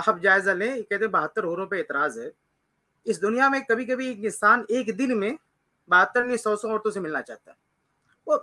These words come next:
आप देखिए दुनिया, दुनिया वालों ने पूरी मार्केट कैसे बनाई हुई है। सुबह उठता है, किसी होटल में चाय पीने जाता है, सोचता है वहां भी कोई औरत आए उसको चाय पिलाए।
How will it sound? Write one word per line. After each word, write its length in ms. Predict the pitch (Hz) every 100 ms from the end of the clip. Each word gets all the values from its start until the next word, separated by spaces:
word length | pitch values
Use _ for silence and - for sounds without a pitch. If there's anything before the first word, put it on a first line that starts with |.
| -
आप 120 | 233
देखिए 260 | 208 254 277
दुनिया, 400 | 254 262 285 240
दुनिया 260 | 196 240 277
वालों 180 | 262 269
ने 100 | 285
पूरी 380 | - 277 277 - _ _ _ -
मार्केट 340 | 196 214 269 233
कैसे 220 | 220 254
बनाई 240 | 208 151
हुई 120 | 123
है। 140 | 147 208 _
सुबह 300 | - 190 202
उठता 320 | 240 214 -
है, 100 | 233
किसी 280 | 233 220 233
होटल 280 | 220 180 214
में 120 | 220
चाय 220 | 208 190
पीने 180 | 208 202
जाता 260 | 165 156 180
है, 80 | 220 _ _ -
सोचता 220 | 185 226
है 60 |
वहां 180 | 208 208
भी 60 | 226
कोई 160 | 226
औरत 260 | 202 185 208
आए 80 | 185
उसको 160 | 160 180
चाय 160 | 135
पिलाए। 280 | 131 113 107